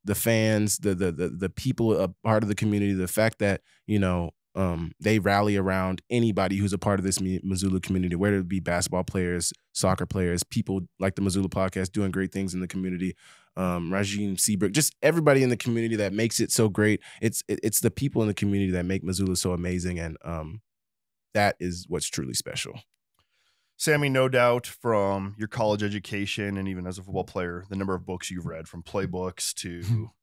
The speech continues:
Speaker 1: <laughs>
Speaker 2: s-, textbooks, is there a particular book you've read in your lifetime that has made a huge impact in your life or changed who you were?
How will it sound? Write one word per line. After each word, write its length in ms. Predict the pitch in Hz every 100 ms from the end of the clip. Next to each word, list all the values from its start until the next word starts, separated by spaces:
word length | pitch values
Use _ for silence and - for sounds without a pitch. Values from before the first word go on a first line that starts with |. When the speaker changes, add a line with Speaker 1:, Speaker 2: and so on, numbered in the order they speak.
| _
Speaker 1:
<laughs> 200 | _ -
Speaker 2:
s-, 140 | - - -
textbooks, 760 | 113 110 - 107 101 - - _ _ _ _
is 140 | 110 113
there 140 | 117
a 40 | 113
particular 420 | - 110 110 98
book 340 | 92 104 101
you've 200 | 98 98
read 160 | 98 95
in 80 | 95
your 120 | 98
lifetime 480 | 90 92 - 87 87
that 100 | 85
has 120 | 85
made 400 | 95 90 87 87
a 80 | 85
huge 380 | 87 - 90 78
impact 600 | 92 90 - 87 87 _ _ _
in 100 | 90
your 140 | 87
life 300 | 82 87 87
or 40 | 85
changed 600 | - 90 87 85 - - _ 139 _
who 60 | 87
you 160 | 78
were? 160 | 76 -